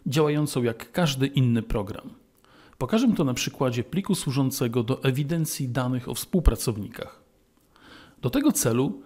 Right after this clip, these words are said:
najczęściej tworzymy sobie tabelę, w której zapisujemy dane.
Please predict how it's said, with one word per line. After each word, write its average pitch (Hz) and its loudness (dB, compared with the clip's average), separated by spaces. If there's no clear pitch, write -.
najczęściej 180 2
tworzymy 147 2
sobie 117 0
tabelę, 117 0
w - -14
której 247 0
zapisujemy 131 2
dane. 101 -4